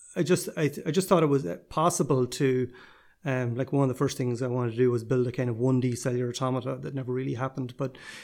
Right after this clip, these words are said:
it just, it just seemed like, hey, it's not that hard to go from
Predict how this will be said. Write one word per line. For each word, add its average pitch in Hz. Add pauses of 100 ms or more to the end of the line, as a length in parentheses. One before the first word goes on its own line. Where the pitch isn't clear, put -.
(140)
it 156
just, 180
it 208
just 185
seemed 165
like, 143
hey, 262
it's -
not 285
that 277
hard 180
to 147
go 147
from 135